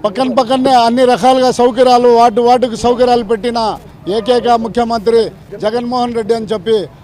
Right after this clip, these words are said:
అదేవిధంగా ఈ ఇప్పుడు మైనారిటీలు especially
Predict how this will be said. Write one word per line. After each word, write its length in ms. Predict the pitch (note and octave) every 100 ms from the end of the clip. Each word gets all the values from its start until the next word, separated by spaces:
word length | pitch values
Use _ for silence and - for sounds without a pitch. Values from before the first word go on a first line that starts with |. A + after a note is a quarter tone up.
| -
అదేవిధంగా 800 | F#3+ B3 B3 A#3+ A#3 A#3+ G#3+ D3 - - - - - -
ఈ 100 | G3
ఇప్పుడు 540 | A#3+ A#3+ G#3+ A3+ C4+ B3+
మైనారిటీలు 640 | G#3+ B3 C4 C4 C4 B3+
especially 680 | A#3 - B3+ - B3+ A#3 F3